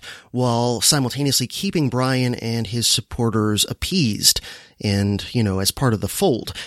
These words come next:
keeping Bryan inside the administration so that he would be less likely to ever become a critic of it from within the party. You may recall, as I think I previously mentioned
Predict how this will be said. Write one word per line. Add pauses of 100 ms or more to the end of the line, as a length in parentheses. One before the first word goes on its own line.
(120)
keeping
Bryan
inside
the
administration (280)
so
that
he
would
be
less
likely
to
ever
become
a
critic
of
it (320)
from
within
the
party. (1400)
You
may
recall,
as
I
think
I
previously
mentioned